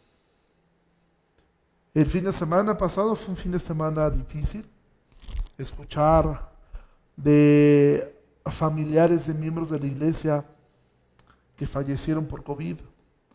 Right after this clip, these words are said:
Escuchar de miembros de, de la iglesia en la plantación en Chicontepec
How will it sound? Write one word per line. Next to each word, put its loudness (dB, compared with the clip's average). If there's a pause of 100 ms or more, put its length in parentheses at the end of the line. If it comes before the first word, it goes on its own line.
(580)
Escuchar 0
de 2
miembros -2
de, 0
de 0
la -2
iglesia -4
en -4
la -6
plantación -12 (400)
en -4
Chicontepec -4